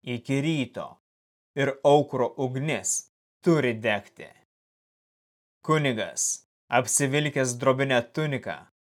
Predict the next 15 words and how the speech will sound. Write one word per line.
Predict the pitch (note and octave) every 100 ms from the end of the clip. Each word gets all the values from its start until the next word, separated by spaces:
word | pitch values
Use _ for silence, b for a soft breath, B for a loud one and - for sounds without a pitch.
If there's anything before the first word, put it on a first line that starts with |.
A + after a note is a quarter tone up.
| _
ir | C#3 C3
drobinėmis | B2+ B2+ A#2+ C#3+ B2+ A2 G2 -
kelnėmis, | A#2 A#2+ C3+ C#3 B2 G2 E2 - - _ _ _ -
išims | D3 C#3+ - D#3+ G2+ - - _
sudegintos | - D3 C3+ B2+ A#2 A#2+ A#2 A2+ -
aukos | B2+ B2 B2 A#2+ -
pelenus | C#3+ D3 D3+ B2+ G2+ D#2+ - - _ _ _ C3
ir | C3
juos | A#2 A#2+ C#3+ B2+ E2 - - _
supils | - - E3+ E3 - B2+ - -
šalia | _ - A#2+ A2 -
aukuro. | C3 B2+ A#2 A2 G2+ E2 C2+ - _ _ _ _ _ _ _ _ _ _ _ -
Po | A2+
to, | A2 A2+ B2 F#2+ - _
persirengęs, | G2+ A2 C3 - D3 C#3 B2+ F#2+ D2+